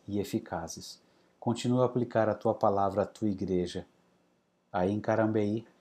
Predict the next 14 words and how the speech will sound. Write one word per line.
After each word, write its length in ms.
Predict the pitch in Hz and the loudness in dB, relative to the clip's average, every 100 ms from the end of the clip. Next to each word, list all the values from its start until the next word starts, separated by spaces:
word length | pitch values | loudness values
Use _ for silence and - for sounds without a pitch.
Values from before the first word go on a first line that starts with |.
| _ _ _ _ _ _ _ | _ _ _ _ _ _ _
aqui 300 | - - - | -8 -6 -4
em 120 | 104 | -4
Brasília, 720 | 104 107 98 92 101 104 104 - | 0 0 0 -2 -4 -4 -6 -8
em 140 | 107 | -10
todo 300 | 98 - 98 | -6 -4 -2
lugar. 460 | 101 95 90 - - _ _ _ _ _ - | -4 -4 -6 -10 -14 _ _ _ _ _ -6
Nós 220 | 104 98 | -2 2
oramos 400 | 107 107 107 101 | 4 2 2 0
agradecidos 880 | 107 104 107 110 107 - 101 95 92 | 0 0 -2 -2 -4 -4 -6 -8 -8
no 60 | 92 | -4
nome 260 | 92 90 | -2 -2
de 120 | 87 | -6
Jesus. 640 | 90 98 85 92 - - - _ _ _ _ - | -6 -6 -8 -12 -14 -16 -18 _ _ _ _ -6
Amém. 360 | 90 80 78 | -4 -6 -10